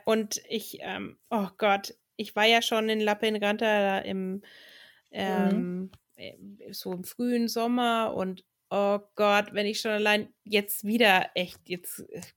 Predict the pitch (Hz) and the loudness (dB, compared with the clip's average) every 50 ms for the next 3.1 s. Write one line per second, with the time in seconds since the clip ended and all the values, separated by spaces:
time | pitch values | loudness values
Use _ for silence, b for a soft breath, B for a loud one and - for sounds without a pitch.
0 | _ _ _ _ _ _ - 196 - - 208 196 202 208 202 208 - 202 190 180 | _ _ _ _ _ _ -14 -12 -8 0 2 2 2 2 0 -2 -2 -4 -4 -4
1 | 208 220 220 208 196 196 - - - 175 190 190 190 196 190 B B B B B | -4 -2 0 0 0 0 0 -2 -6 -4 0 0 0 0 -2 B B B B B
2 | B - - 220 214 214 208 208 208 196 208 208 202 - 226 220 214 214 214 208 | B -4 0 0 2 4 4 2 2 0 -4 -6 -4 -4 -2 -2 -2 -2 -4 -4
3 | 214 | -8